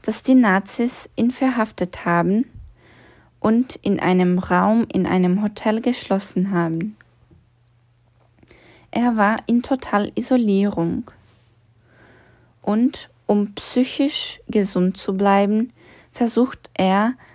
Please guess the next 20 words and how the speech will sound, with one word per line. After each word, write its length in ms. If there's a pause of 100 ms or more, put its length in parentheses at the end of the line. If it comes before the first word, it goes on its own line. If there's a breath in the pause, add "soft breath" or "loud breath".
(160 soft breath)
alles, 460
was 160
er 180
schon 220
auswendig 640
gelernt 540
hatte, 380 (640 soft breath)
noch 180
einmal 460
zu 180
rezitieren. 1120 (1900 loud breath)
Später 760
findet 540
er 280
aber 320
ein 300
Buch 400
in 200
einer 240
Matratze. 920